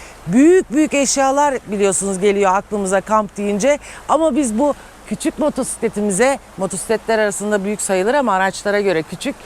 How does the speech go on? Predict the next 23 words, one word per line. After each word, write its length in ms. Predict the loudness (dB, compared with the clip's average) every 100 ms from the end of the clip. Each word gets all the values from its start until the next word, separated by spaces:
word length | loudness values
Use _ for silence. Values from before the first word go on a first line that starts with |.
| -20 -20 -4
e, 240 | 0 2 2 2
bu 80 | 2
kadar 280 | 2 0 0
eşyayı 480 | -2 0 0 0
nasıl 320 | -2 -2 -2 -2
sığdırıyoruz? 480 | 0 0 2 0 -4 -12 -20 -6
Hadi 240 | -2 -2 0
gelin 240 | 0 0
hep 200 | -4 -4
birlikte 360 | -6 -4 -4 -4
bakalım. 320 | -4 -6 -8 -18 -6
Ama 180 | 0 2
önce 320 | 2 0 2
ne 40 | 2
yapıyoruz? 480 | 0 0 0 2
Artık 360 | 2 0 -4 -2
alıştınız. 540 | 0 0 -2 0 -2
Kanalımıza 500 | 0 0 0 -2 0
abone 280 | 0 0 0
oluyoruz. 380 | 0 0 0 -2 -8 -18 -2
Bildirim 380 | 0 2 2 2
zilini 260 | 2 0
açıyoruz. 540 | 0 0 0 2 0